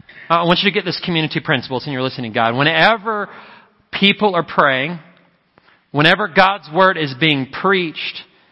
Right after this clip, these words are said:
and whenever the Holy Spirit is present, what happens? Amazing things happen. So if you want to be a church that experiences God moving, we need to be about passionate praying.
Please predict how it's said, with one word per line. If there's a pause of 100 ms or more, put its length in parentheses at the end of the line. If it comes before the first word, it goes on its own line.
(220)
and
whenever
the
Holy
Spirit
is
present,
what
happens?
Amazing
things
happen. (760)
So
if
you
want
to
be
a
church (580)
that
experiences
God (180)
moving, (580)
we
need
to
be
about
passionate
praying.